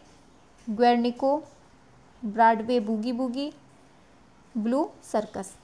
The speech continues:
तो क्या होता है? ऑप्शन सी correct हो जाता है। Next पर चलते हैं, तो अभिकथन और कारण से question है,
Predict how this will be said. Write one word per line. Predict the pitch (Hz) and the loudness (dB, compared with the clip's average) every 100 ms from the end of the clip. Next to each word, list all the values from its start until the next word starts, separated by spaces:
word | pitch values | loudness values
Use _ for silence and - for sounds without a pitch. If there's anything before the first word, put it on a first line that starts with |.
| - | -14
तो | 214 | -6
क्या | 214 240 | 2 4
होता | 247 247 | 4 4
है? | 262 | 4
ऑप्शन | 240 240 320 427 - - - | 4 2 0 -2 -6 -20 -12
सी | - 311 - - - | -6 -4 -6 -8 -4
correct | 220 208 - | -2 -2 -8
हो | 202 | -10
जाता | - - 214 | -10 -10 -12
है। | 208 220 - - - - - - - - - - | -12 -14 -20 -20 -20 -20 -20 -20 -20 -20 -18 -4
Next | 233 262 - | -2 -2 -2
पर | - 277 | 2 2
चलते | 277 269 269 | 2 0 0
हैं, | 277 277 277 | -2 -4 -6
तो | - | -6
अभिकथन | - 220 233 233 247 233 - | -2 -2 -2 -4 -2 -4 -2
और | 226 | -2
कारण | 220 226 233 247 | 0 0 0 0
से | 262 | -4
question | 262 262 254 269 262 | -2 -2 -2 -6 -4
है, | 269 | -6